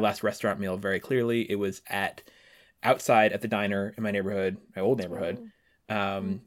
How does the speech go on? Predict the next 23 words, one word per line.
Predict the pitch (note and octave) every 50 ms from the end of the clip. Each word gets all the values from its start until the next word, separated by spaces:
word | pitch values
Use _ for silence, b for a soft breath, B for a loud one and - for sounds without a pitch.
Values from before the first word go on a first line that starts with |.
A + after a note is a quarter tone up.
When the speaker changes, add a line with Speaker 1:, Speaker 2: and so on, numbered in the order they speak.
| _ -
Speaker 1:
with | A2 G#2+ G2+ - - -
Andrew | - A2+ A2+ G#2+ - F#2+
Eccles. | F#2+ - - G2 F#2+ G2+ G#2+ - - - _ -
I | G2
was | G2 G#2 - -
at, | G2 - - - F2+ - -
outside. | A2+ A#2 - - - F#2+ F2+ F#2
I | F#2+ G#2+
remember | A2+ A#2 A2+
thinking | - A#2+ A2+ - G#2
outside | G#2+ A2 - G#2+ G2
was | F#2+ - -
smart | - B2 G2+ - - -
even | - G2+ G2+ F#2+ G2
then. | - - - F#2+
I | G2
think | C3+ -
it |
was | - -
the | C3+
Speaker 2:
Mm. | - -
Speaker 1:
Saturday | A#2+ A2 G#2 G#2 G#2 G2+ F#2
before | F#2+ - - - G#2 G2 F#2 F2 E2+ D#2+ D#2+ -